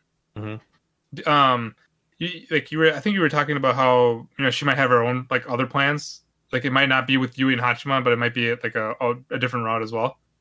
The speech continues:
Speaker 1: Yeah, yeah. So basically, um, you know how Yukino's always trying to get, like, her independence, so she's trying to prove her independence. Um, maybe she's just trying to break off,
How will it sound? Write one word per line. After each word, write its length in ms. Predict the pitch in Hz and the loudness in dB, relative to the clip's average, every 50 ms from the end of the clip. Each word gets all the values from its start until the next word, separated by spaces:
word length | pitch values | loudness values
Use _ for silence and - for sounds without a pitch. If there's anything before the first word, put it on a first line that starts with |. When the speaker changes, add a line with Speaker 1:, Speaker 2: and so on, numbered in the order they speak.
| _ _ _ _ _ _ _ _ _ _ _ _ _ _ _ _ _ _ | _ _ _ _ _ _ _ _ _ _ _ _ _ _ _ _ _ _
Speaker 1:
Yeah, 360 | 156 156 165 160 120 101 92 - 120 | -2 0 2 2 0 0 -2 -6 -4
yeah. 220 | 139 131 113 101 | -4 -4 -4 -4
So 200 | - - 139 131 | -6 -6 -4 -2
basically, 680 | 120 151 151 143 - - 165 165 165 160 156 151 143 127 | -2 -2 -2 -4 -4 -2 -2 0 0 0 0 -2 -4 -6
um, 560 | - 120 120 117 113 113 110 107 110 110 - _ _ _ | -6 -6 -6 -4 -4 -4 -6 -6 -8 -12 -18 _ _ _
you 120 | 127 131 | -8 -4
know 120 | 135 139 123 | -4 -2 -2
how 160 | 120 123 117 | -2 -4 -4
Yukino's 480 | 113 113 110 117 - 127 123 117 110 - | -6 -8 -10 -10 -10 -8 -8 -8 -8 -8
always 320 | 110 110 107 110 104 - | -8 -8 -6 -6 -8 -8
trying 240 | - - 113 107 104 | -10 -10 -8 -8 -8
to 80 | 101 101 | -8 -8
get, 280 | 101 104 110 - - 104 | -8 -10 -10 -10 -14 -14
like, 240 | 104 98 98 92 - | -14 -12 -14 -14 -14
her 160 | 107 101 101 | -14 -12 -12
independence, 500 | 98 101 - 107 107 101 110 110 - - | -12 -14 -14 -14 -12 -12 -14 -14 -14 -16
so 80 | 95 | -16
she's 200 | 87 - - - | -14 -12 -10 -10
trying 160 | - - 107 98 | -8 -8 -8 -10
to 60 | 87 | -12
prove 220 | - - 117 107 117 | -14 -14 -12 -10 -10
her 60 | 117 | -8
independence. 540 | 117 120 117 - 123 120 123 123 - - - _ _ _ _ _ _ _ _ _ _ _ _ | -8 -8 -8 -8 -8 -8 -8 -10 -12 -14 -14 _ _ _ _ _ _ _ _ _ _ _ _
Um, 400 | 104 98 95 95 95 95 104 98 - - | -6 -4 -4 -4 -4 -6 -10 -16 -16 -12
maybe 560 | 120 113 120 120 120 120 117 117 113 110 104 | -6 -4 -4 -4 -4 -4 -4 -6 -6 -8 -8
she's 280 | - - 117 107 98 | -8 -8 -8 -8 -8
just 380 | - - 113 107 - - - - | -8 -8 -8 -8 -10 -12 -12 -12
trying 240 | - - 123 113 107 | -10 -8 -6 -4 -4
to 80 | 104 | -6
break 280 | 101 101 113 110 107 - | -4 -4 -4 -4 -4 -4
off, 280 | 104 104 104 - _ | -4 -6 -6 -8 _